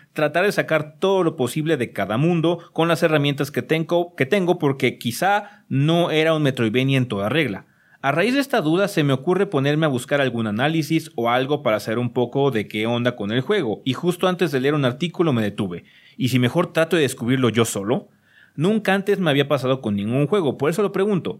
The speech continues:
¿en qué casos es conveniente entrar al juego sabiendo lo menos posible?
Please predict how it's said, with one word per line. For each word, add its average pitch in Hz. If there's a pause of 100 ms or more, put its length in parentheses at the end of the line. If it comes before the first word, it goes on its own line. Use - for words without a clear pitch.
(160)
¿en 135
qué 214
casos 139
es 160
conveniente 170
entrar 160
al 135
juego 151
sabiendo 131
lo 107
menos 104
posible? 151